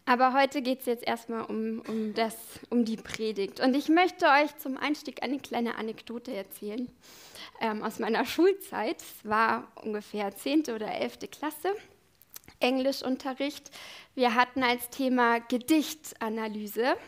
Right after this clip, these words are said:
Und wir haben die Hausaufgabe aufbekommen, ein Gedicht zu analysieren.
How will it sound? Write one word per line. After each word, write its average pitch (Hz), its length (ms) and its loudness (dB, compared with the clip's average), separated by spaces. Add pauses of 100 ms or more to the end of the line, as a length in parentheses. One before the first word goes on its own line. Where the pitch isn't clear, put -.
(640)
Und 269 160 4
wir 262 140 4
haben 262 220 2
die 233 160 -2
Hausaufgabe 285 720 4
aufbekommen, 262 720 2
ein 226 320 2
Gedicht 277 640 2
zu - 120 0
analysieren. 208 760 -4